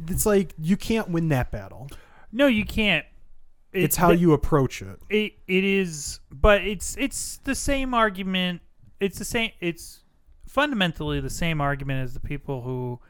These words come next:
Speaker 2: you know, uh, oppose abortion,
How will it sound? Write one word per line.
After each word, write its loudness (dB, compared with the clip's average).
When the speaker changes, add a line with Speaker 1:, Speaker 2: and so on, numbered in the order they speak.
Speaker 2:
you -8
know, -4
uh, -4
oppose 2
abortion, -6